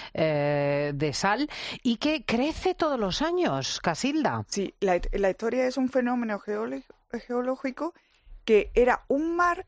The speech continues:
Speaker 2: que con las placas tectónicas se queda dentro del continente, se evapora el agua y se queda el material, eh, de la sal. Y justo siguen actuando las placas tectónicas y hace que crezca, eh,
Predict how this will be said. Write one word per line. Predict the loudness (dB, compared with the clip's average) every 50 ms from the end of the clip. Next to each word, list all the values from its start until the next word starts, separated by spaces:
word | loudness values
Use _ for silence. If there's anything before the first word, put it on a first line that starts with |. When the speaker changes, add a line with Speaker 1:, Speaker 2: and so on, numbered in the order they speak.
| _
Speaker 2:
que | 0 0
con | 2 4 4
las | 4 2
placas | 2 0 -2 -2 -2 -4
tectónicas | -6 -8 -6 -4 -2 0 0 0 0 -2 -6 -6 -10
se | -12 -4 -2 -2 0
queda | 2 2 2 2 2
dentro | 2 0 -2 0 2 2
del | 0 0
continente, | 0 0 -2 0 -2 -2 -2 -2 -2 -4 -6 -10 -12 -14 _
se | _ -6 -2 0 2
evapora | 2 2 0 2 2 2 2 4
el | 2 2
agua | 2 0 0 -2 -4 -6 -6 -6 _
y | -12 -12
se | -8 -6 -6 -4 -2
queda | -2 -2 -2 -2 -4 -4
el | -4 -4 -2
material, | -2 -4 -4 -4 -4 -2 -2 -2 -2 -2 -4 -6 _
eh, | -2 0 0 0 0 0 -2 -2 -4 -4 -6 -8 -10 -8
de | -4 -4
la | -4 -2
sal. | 0 0 2 2 2 0 -2 -8 -20 -20 _ _ _ _ _ _ _ _ _ -4
Y | -2 0 0 0 -2 _ _ _
justo | -4 -2 -2 0 2 2 2 2 0 _ _ _ _
siguen | -6 -4 -2 -2 0 0 0 -2 -2 -6 -10
actuando | -14 -8 -2 0 2 4 4 4
las | 2 2
placas | 0 -4 -4 -4 -4 -4
tectónicas | -4 -8 _ -6 -8 -6 -6 -4 -4 -4 -4 _ _
y | 0 2 2
hace | 2 0 -2 -6
que | -6 -6 -6 -4
crezca, | -4 -4 -4 -6 -8 -10 -10 -10 _ _ -4
eh, | -2 0 0 0 0 0 2 2 2 2 0 0